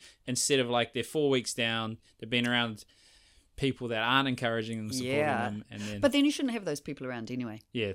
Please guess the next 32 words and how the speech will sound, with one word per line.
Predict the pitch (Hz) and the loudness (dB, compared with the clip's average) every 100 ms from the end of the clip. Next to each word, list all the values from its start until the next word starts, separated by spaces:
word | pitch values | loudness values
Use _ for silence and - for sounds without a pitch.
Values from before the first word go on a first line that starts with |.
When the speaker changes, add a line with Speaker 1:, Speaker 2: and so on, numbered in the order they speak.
| - | 2
Speaker 2:
If | 262 | 4
you're | 302 | 6
a | |
Speaker 1:
they | 240 | 6
Speaker 2:
business | 240 196 165 | 4 2 0
owner, | 139 127 | 0 -2
Speaker 1:
<laughs> | |
Yeah, | 117 - | -4 -8
yeah. | 123 - _ _ - | -16 -20 _ _ -2
Speaker 2:
I | 180 | 0
mean, | 156 165 | 0 -2
it's | 165 - | -8 -4
different | 175 170 | -2 -2
in | 139 | -4
companies, | - 151 151 139 127 | -2 -6 -4 -6 -6
but | - 131 - - | -6 -6 -8 -2
as | 185 170 | 0 0
a | |
business | 151 151 160 147 | 0 -2 -2 -2
owner, | 147 135 | -2 -2
one | 131 156 | -2 -2
of | 151 | -2
our | 135 | -2
little | 139 135 127 - | -4 -6 -8 -8
E | 135 | -6
O | 127 127 170 - | -6 -8 -12 -14
type | 120 104 _ _ _ | -12 -12 _ _ _
thoughts | - - 131 - - | -10 -6 -4 -4 -6
that | 127 | -6
we | 135 | -8
have | 127 117 - - - - - - - | -8 -10 -12 -20 -20 -20 -20 -18 -2
is, | 151 143 135 | 2 2 0